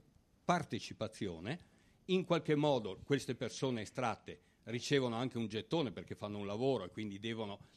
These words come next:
mm, eh, perdono tempo rispetto al proprio lavoro, ma la persone, le persone che partecipavano alle assemblee erano libere ed era ampiamente partecipato. Aggiungo che io sono chiamato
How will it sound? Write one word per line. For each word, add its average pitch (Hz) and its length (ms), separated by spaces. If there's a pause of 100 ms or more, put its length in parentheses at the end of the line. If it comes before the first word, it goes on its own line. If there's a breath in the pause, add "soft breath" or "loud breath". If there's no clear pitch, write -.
(140)
mm, 98 400
eh, 104 160 (120)
perdono 117 480
tempo 139 380
rispetto 113 340
al 110 80
proprio 117 280
lavoro, 117 360 (240 loud breath)
ma 180 380
la 156 180
persone, 180 560
le 139 100
persone 190 360
che 143 120
partecipavano 147 1120
alle 135 220
assemblee 107 600 (420 soft breath)
erano 143 340
libere 127 540 (200)
ed 131 220
era 220 400
ampiamente 151 720
partecipato. - 840
Aggiungo 151 600
che - 100
io 151 120
sono 110 200
chiamato 117 520